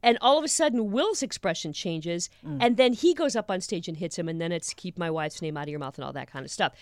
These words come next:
Speaker 1: There was a moment, there was a, a long moment of, "Ha, ha, ha,
Speaker 2: Mm.
Speaker 1: oh, wait, I not, need to let him not get away with that. I'm gonna go be mad now," right?
Speaker 2: Mm-hmm.
Speaker 1: So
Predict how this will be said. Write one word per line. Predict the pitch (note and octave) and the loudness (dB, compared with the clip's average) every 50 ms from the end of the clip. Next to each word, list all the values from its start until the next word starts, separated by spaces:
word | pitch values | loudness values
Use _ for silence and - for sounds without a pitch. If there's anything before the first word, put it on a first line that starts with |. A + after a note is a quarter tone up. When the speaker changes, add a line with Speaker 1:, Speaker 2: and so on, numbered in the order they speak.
| - - - - _ | -20 -20 -20 -18 _
Speaker 1:
There | - - G4+ | -6 -2 -2
was | G#4+ B4+ A4 | 0 0 0
a | A4 F4+ | 0 0
moment, | D4 C#4+ F#4+ A#4+ A#4+ F4 G#3+ - _ _ _ _ - | 2 4 4 4 4 2 0 -4 _ _ _ _ -4
there | G3+ D#4+ F#4 | -2 0 0
was | G4 F#4+ - | 0 2 2
a, | E4+ D4 C4 - | 0 0 0 2
a | B3 C4+ | 2 2
long | C4 B3+ B3+ C4+ D4 E4+ F#4+ G#4 A4 G4+ G4+ G4+ G4+ F#4+ G4+ G4+ - - - _ _ _ - | 2 2 0 0 2 4 6 6 8 8 8 6 6 6 4 4 2 0 -16 _ _ _ -4
moment | G#3 G#3+ A#3 C#4 D#4 F4 E4 A#3+ E3 B2+ - - _ _ _ _ _ - | 0 2 4 4 4 4 4 0 0 -2 -6 -12 _ _ _ _ _ 2
of, | G#3+ G3+ G3 G3 F#3 F3+ F3+ - _ _ _ _ _ _ - | 2 4 4 4 4 2 0 -4 _ _ _ _ _ _ -6
"Ha, | - C#4+ D4 D4 D4+ | 2 6 8 8 8
ha, | D#4+ D4+ D#4+ D4 D4 D#4 | 8 8 8 8 8 6
ha, | D4+ D#4 D4 C#4+ C#4 C4+ A#3+ | 6 8 8 8 8 8 6
Speaker 2:
Mm. | F3+ E3 D#3+ D#3 D3+ C#3 | 4 2 2 0 2 6
Speaker 1:
oh, | C4 C4+ C4 A#3+ G#3 F3 - _ _ - | 8 10 10 10 8 6 2 _ _ -6
wait, | F3 F3+ A#3+ C4 B3+ A3 E3 - _ _ _ _ _ _ _ _ - | 2 6 8 8 8 8 4 2 _ _ _ _ _ _ _ _ -8
I | - G3+ A3+ A#3+ B3 B3+ C4 G#3+ | -2 2 4 6 6 4 4 2
not, | A3 A#3+ A#3 A3+ A#3 A3+ - | 2 2 2 2 2 0 0
need | G3+ G#3 A#3 G#3+ G3 | -2 -4 -2 -2 -2
to | G#3+ | -2
let | G#3 G#3 F#3+ G#3 G#3 G3+ G3+ | -2 -2 -4 -2 0 0 0
him | A3 G3+ F#3+ F#3+ | 0 0 0 -2
not | F#3+ F#3 F3+ - | -2 -2 -4 -4
get | F3+ F#3+ F#3 | -4 -4 -4
away | F3 E3 E3 E3+ F3 | -2 -2 -2 -2 -4
with | E3+ - | -4 -4
that. | F3 D3+ D3+ | -4 -2 -2
I'm | D3+ D#3+ E3+ | -2 -2 -4
gonna | E3 D#3 | -4 -6
go | D3 E3+ D3+ | -6 -6 -6
be | D3 D3 C#3+ | -6 -6 -6
mad | D#3 D#3+ E3 E3+ E3 E3 | -4 -4 -2 -2 -4 -4
now," | D3+ - - - F#3+ - _ | -6 -8 -10 -12 -18 -14 _
right? | - D#3+ D#3 D#3 F3 G#3 - - | -4 0 0 2 2 0 0 0
Speaker 2:
Mm-hmm. | A#3 F#3+ E3 D#3+ D#3+ C#3+ D#3 F3 | 0 0 2 2 0 -2 -2 -2
Speaker 1:
So | D#3+ D#3+ D#3 - B3+ B3+ - | 0 4 6 6 6 6 2